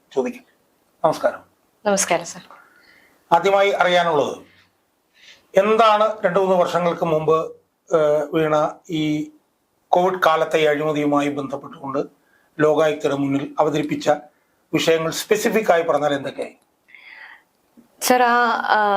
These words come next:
Speaker 2: കേസില്, ആ, അതിന്റെ ഒരു, ഒരു ബാക്ക്ഗ്രൗണ്ട് പറഞ്ഞു തുടങ്ങുന്നതായിരിക്കും ഭംഗിയെന്ന് എനിക്ക് തോന്നുന്നു. നമ്മുടെ, ആ, ലോകം മുഴുവൻ കോവിഡ് പോലൊരു മഹാമാരി, ആ, സംഭവിക്കുകയും, ആ,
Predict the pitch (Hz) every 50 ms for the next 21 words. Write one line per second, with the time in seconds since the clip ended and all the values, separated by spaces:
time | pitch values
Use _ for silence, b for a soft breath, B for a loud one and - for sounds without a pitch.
0 | 196 202 202 196 202 202 202 202 - - 226 226 226 226 - 226 202 180 185 196
1 | 190 - - _ _ _ _ - 190 196 190 190 - 220 226 233 262 254 247 254
2 | 254 247 240 247 254 254 240 220 - - 190 180 175 208 208 220 220 214 233 262
3 | 294 294 285 269 285 294 240 220 214 226 240 233 226 208 208 208 214 220 220 220
4 | 226 240 240 226 226 202 202 196 196 - - 214 214 196 - 190 190 196 208 214
5 | 214 208 180 170 170 175 165 165 165 151 143 147 156 156 160 - B B B B
6 | B B B B B B B 254 269 269 277 311 320 311 311 285 233 185 180 185
7 | 185 185 180 180 180 180 - - 202 208 220 233 240 240 269 262 240 233 220 226
8 | 226 233 226 226 220 214 214 220 226 226 220 214 220 214 214 208 202 202 208 202
9 | - - 190 190 - 214 220 220 220 208 202 202 214 220 208 190 - _ _ _
10 | - 175 185 180 175 175 175 180 - 175 - 190 190 190 196 190 190 190 - 185
11 | 170 170 170 180 185 - _ - - 175